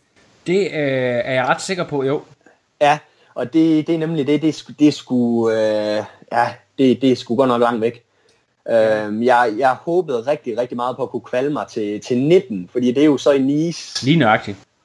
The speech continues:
Speaker 2: Hvis jeg har, ja. Øhm, det, det, det, den vil jeg rigtig gerne kvalde til, men, øhm, men så, så kan jeg godt regne ud, så skal jeg nok køre en, en halv Ironman et eller andet sted,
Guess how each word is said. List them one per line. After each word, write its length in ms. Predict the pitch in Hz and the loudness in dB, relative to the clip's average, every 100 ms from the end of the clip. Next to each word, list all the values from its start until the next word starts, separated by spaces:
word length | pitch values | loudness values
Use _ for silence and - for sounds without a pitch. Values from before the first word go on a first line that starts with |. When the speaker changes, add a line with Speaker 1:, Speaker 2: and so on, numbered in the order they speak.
| _ | _
Speaker 2:
Hvis 280 | 131 120 - | -2 -2 2
jeg 100 | 123 | 2
har, 180 | 113 113 - | 2 2 2
ja. 140 | 127 - _ - - 123 123 | 0 -2 _ -20 -8 0 0
Øhm, 240 | 120 123 120 | 2 -2 -2
det, 160 | 151 - _ _ - | -6 -6 _ _ -20
det, 80 | - _ - | -20 _ -14
det, 140 | 156 | -2
den 180 | 185 185 | 2 4
vil 60 | 143 | 4
jeg 100 | 131 | 4
rigtig 220 | 147 123 | 2 2
gerne 160 | 131 139 | 0 0
kvalde 260 | 135 139 | -2 -2
til, 200 | 139 123 | -2 -4
men, 360 | 117 113 110 110 | -4 -4 -6 -8
øhm, 960 | 107 107 104 104 104 104 101 95 98 110 | -8 -8 -6 -6 -4 -4 -4 -4 -8 -14
men 260 | - 117 107 | -6 -2 0
så, 200 | - 135 | 2 0
så 160 | - 135 | 2 2
kan 100 | 123 | 4
jeg 80 | |
godt 140 | 123 120 | 4 2
regne 180 | 117 123 | 0 -4
ud, 80 | 104 | -8
så 100 | 120 | -6
skal 120 | 120 | -6
jeg 80 | 120 | -6
nok 120 | 117 | -4
køre 180 | 131 120 | -2 -2
en, 240 | 104 104 | -4 -12
en 100 | 107 | -10
halv 160 | 107 123 | -2 2
Ironman 420 | 117 117 107 107 | 2 2 -2 -12
et 60 | 113 | -10
eller 140 | 107 | -8
andet 140 | 110 110 | -8 -6
sted, 280 | 120 113 | -6 -6